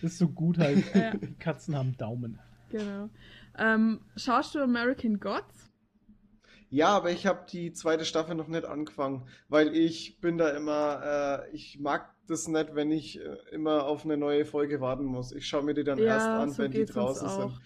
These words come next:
Speaker 3: Deswegen hab ich ja bei, ähm, bei, ähm, Better Call Saul, äh, gewartet.
Speaker 2: Mm, ja, wir hätten auch warten sollen eigentlich, aber wir haben angefangen, weil ich dachte ehrlich gesagt, dass die ganze Staffel da wär.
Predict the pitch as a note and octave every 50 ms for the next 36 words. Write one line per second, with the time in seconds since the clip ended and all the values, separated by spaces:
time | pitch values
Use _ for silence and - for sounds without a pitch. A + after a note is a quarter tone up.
0 | - - _ - - D3 D#3 D3+ D#3 D#3 D#3+ D#3 E3 E3 E3+ D#3+ D#3+ D#3 D#3 D#3
1 | D#3 D#3 D3 C#3+ D3+ D3 C#3+ C#3+ C#3+ C#3+ C#3+ C#3+ C#3 C#3 C3 B2 - - _ _
2 | _ _ _ _ _ _ _ - - - _ _ - _ _ _ _ - C3+ C3
3 | C3 C3 C3+ C3+ C3+ C3 C3 C3 C3+ C3+ C3+ C3+ C3 C3 C3 C3 C3 C3 C3+ C#3
4 | - - _ _ _ D3 D3 D#3+ D#3 D#3 - D#3 D3 C#3 - - D#3 D3+ D3+ D3+
5 | - - - - D3+ D3 C#3+ C#3 C#3 C3+ C3 - - _ - D3+ C3+ C3+ C3 C3
6 | C3 C3 B2 - - _ _ _ _ _ _ _ _ _ _ _ _ _ _ _
7 | _ - A3 A3 A3 A3 A3 A3 A3 - - - - - - - A3+ A3+ A#3 A#3
8 | A#3+ B3 B3+ C4 A#3 A3 A#2+ D3+ G3+ A#3 - - G#3+ G#3 G#3 G#3 A3+ A3+ - -
9 | A3+ A3 A3 A3 G#3+ G3 G3+ G#3+ G#3+ A3 G#3+ A3 G#3 G#3 G#3+ G#3 G#3 A3 A3+ A3
10 | G3+ - E3 G#3 A#3+ B3+ B3 - - A#3 A3+ A3+ A3 G#3+ G#3+ G#3 - - G3+ G#3
11 | - - A3 G3 G#3 G#3+ A3 - - - G3 - - A3 - - A3 G3+ G#3 G3
12 | G#3 G#3+ - G#3+ - - G#3+ A3 - A#3 G3 G3 F#3 F#3 F#3 F#3 G3 F#3+ F#3+ G3